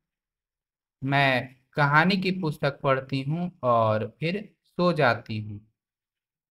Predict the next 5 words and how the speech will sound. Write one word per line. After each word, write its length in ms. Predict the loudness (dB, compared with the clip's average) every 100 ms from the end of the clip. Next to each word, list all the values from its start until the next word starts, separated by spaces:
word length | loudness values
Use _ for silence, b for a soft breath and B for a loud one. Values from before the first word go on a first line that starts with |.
| _ _ _ _ _ _ _ _ _ _ _ _ _ _ _ _ _ _ _ _ _ _ _ _ _ _ _ _ _ _ _ _ _ _
आइए 320 | -2 -2 -2 -4
पाठ 420 | 0 0 0 -4
को 120 | -6
दोहराते 500 | -4 0 0 -2 -6
हैं। 460 | -6 -6 -8 -12